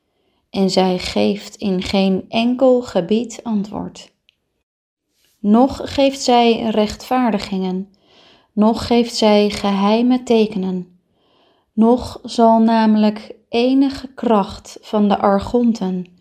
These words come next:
noch enige kracht van de emanaties van het licht in staat zijn die ziel te naderen.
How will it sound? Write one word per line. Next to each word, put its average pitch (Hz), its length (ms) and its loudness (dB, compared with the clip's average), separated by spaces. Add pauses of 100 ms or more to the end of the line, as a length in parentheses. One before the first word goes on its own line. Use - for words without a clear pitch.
(540)
noch 214 340 0
enige 247 500 2
kracht 226 400 -2
van 220 160 2
de 202 80 2
emanaties 208 1080 0
van 208 240 0
het 196 140 0
licht 214 400 0
in 190 200 -2
staat 240 480 -2
zijn 214 480 0 (420)
die 233 320 0
ziel 240 440 4
te 269 140 -2
naderen. 190 760 -2